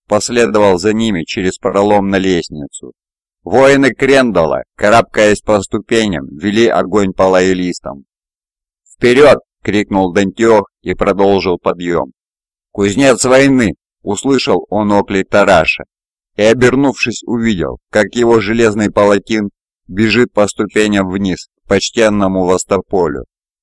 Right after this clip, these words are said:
Хотя южная стена и устояла, она была частично разрушена,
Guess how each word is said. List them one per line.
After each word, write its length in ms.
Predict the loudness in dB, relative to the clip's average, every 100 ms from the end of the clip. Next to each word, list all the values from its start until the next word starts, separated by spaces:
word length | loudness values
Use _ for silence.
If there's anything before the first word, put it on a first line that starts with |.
| _ _
Хотя 320 | -2 0 2
южная 540 | 2 2 0 2 2 0
стена 440 | -2 -2 2 2
и 160 | 0 -2
устояла, 800 | -4 -4 -2 2 4 4 2 -2 _ _ _
она 280 | -6 0 0
была 280 | 2 2 2
частично 640 | -2 -8 -6 -6 -4 0
разрушена, 720 | 0 0 -2 -6 -8 -12 -14